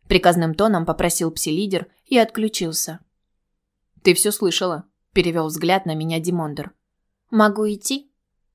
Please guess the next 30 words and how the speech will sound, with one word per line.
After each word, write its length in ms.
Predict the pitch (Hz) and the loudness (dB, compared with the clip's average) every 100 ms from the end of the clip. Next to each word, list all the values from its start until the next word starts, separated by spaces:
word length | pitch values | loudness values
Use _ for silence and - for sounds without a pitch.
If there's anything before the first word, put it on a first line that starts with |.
| - | -10
«Да». 420 | 185 170 147 147 _ _ _ _ _ _ _ _ _ _ _ _ | -4 -2 -2 -4 _ _ _ _ _ _ _ _ _ _ _ _
Идти 260 | 262 247 349 | 0 2 4
было 220 | 277 269 | 4 2
недалеко, 560 | 247 220 214 214 - 277 | 2 2 2 0 2 2
и 100 | 180 | 2
буквально 420 | 180 202 185 180 | 2 2 2 0
через 220 | 190 185 | -2 -2
две 200 | 180 185 | 0 0
минуты 360 | 180 196 247 214 | 2 0 0 -2
я 200 | 196 208 | 0 0
уже 180 | 185 | 0
входила 420 | 180 - 185 226 202 | -2 -2 0 2 0
в 80 | |
кабинет 400 | - 170 180 185 | 0 -2 0 -2
пси-лидера, 640 | - - 170 208 185 160 156 _ - | -4 -4 -2 -2 0 -2 -2 _ -4
где 200 | 208 190 | 0 2
помимо 320 | 185 175 170 | 2 0 0
него 320 | 165 165 190 | -2 0 -2
присутствовали 960 | 220 170 - 185 - 180 170 170 165 160 _ _ - | -2 -2 -2 -2 -4 -6 -4 -2 -2 -4 _ _ -12
Стив 340 | - 247 269 | -6 -2 0
с 60 | - | 4
Шеном 520 | - 170 160 151 160 _ _ | 6 6 0 -4 -10 _ _
и 100 | - | 4
наш 220 | 247 214 | 6 4
куратор 480 | - 208 185 175 196 - | 2 0 0 0 -4 -2
Имани. 500 | 208 165 151 151 - _ _ _ - | -2 -2 -4 -10 -14 _ _ _ 0
Как 180 | 190 | 0
только 240 | - 175 175 | 2 0 2
я 160 | 175 | 0
появилась, 720 | 175 170 165 170 240 180 - | 2 0 0 0 0 0 -2